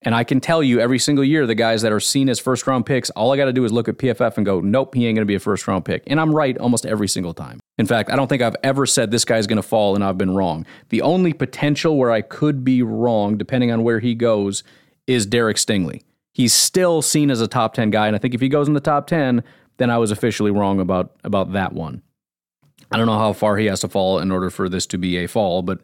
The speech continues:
you know, at least outside of the top fifteen for me to be correct on that one. We'll see how that goes.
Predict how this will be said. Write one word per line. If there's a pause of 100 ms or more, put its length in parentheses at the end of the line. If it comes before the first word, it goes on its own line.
(320)
you
know,
at
least
outside
of
the
top
fifteen (400)
for
me
to
be
correct
on
that
one.
We'll
see
how
that
goes.